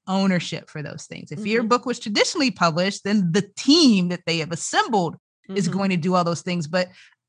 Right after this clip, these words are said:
Speaker 1: I find that in many instances, the self-publishing path is perceived as, "Well, I can get my book out,"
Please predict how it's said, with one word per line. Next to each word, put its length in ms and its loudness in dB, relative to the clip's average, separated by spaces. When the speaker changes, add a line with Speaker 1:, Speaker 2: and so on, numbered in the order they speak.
Speaker 1:
I 100 2
find 640 2
that 420 0
in 160 -2
many 240 0
instances, 1160 -4
the 580 0
self-publishing 1080 0
path 480 0
is 200 -8
perceived 560 -8
as, 200 -6
"Well, 280 -8
I 120 2
can 120 2
get 160 0
my 120 4
book 260 -6
out," 360 0